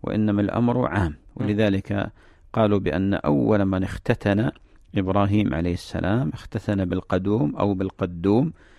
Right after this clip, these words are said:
Speaker 1: وكان عمره إذ ذاك ثمانون سنة. وأيضًا ابن عباس لما،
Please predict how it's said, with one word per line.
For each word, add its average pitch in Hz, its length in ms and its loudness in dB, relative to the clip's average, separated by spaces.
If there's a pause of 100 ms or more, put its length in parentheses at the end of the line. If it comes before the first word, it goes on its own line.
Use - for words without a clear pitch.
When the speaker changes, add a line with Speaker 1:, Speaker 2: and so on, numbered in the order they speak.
(220)
Speaker 1:
وكان 113 340 -2
عمره 101 500 0
إذ 92 220 -2
ذاك 120 300 0
ثمانون 101 560 0
سنة. 82 360 -6 (500)
وأيضًا 113 960 2
ابن 101 240 2
عباس 98 520 0
لما، 95 400 0